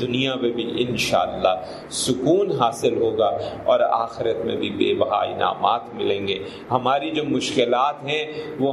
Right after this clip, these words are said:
ہم پر صرف امتحان کی غرض سے آئیں گی اور بڑے مختصر وقت کے لیے آئیں گی، اور وہی اللہ جو ہمیں امتحان میں ڈالے گا، وہی اللہ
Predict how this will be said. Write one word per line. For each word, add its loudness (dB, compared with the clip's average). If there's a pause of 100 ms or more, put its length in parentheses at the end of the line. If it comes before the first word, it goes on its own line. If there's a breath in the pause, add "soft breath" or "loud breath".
ہم -6
پر 4 (120)
صرف 2
امتحان 2
کی 0
غرض 0 (100)
سے 2
آئیں -4
گی 0 (340 loud breath)
اور 6 (120)
بڑے 2
مختصر 2
وقت -2
کے 4
لیے 2
آئیں -2
گی، -2 (300 loud breath)
اور 6 (140)
وہی 2 (120)
اللہ 2 (460 loud breath)
جو 4 (100)
ہمیں -2
امتحان 0
میں 0 (100)
ڈالے 0
گا، 4 (380 loud breath)
وہی 4
اللہ 2